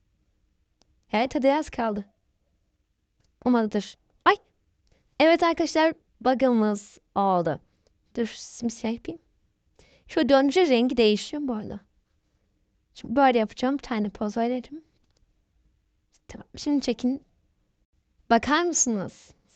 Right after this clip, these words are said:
Simsiyah böyle yapılıyor işte. Böyle istediğiniz gibi süsleyebiliyorsunuz. Bu bug'ı herkes yapmak ister.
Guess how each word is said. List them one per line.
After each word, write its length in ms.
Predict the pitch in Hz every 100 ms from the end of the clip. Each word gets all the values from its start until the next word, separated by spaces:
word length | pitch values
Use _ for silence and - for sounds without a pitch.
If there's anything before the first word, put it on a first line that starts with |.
| _
Simsiyah 480 | 302 330 - 214 247 - _
böyle 280 | 254 247 240
yapılıyor 420 | 185 185 - 240
işte. 320 | 226 - - - _ _ _ _ _ _ _ -
Böyle 280 | 247 240 -
istediğiniz 720 | 320 302 320 240 254 269 277
gibi 240 | - 262 311
süsleyebiliyorsunuz. 1500 | - 240 - 247 254 _ 214 220 233 226 226 220 233 - _ _ - _ -
Bu 100 | 294
bug'ı 320 | 294 302 302
herkes 420 | 294 285 277 254
yapmak 440 | 220 - 240 240 -
ister. 460 | - - 226 269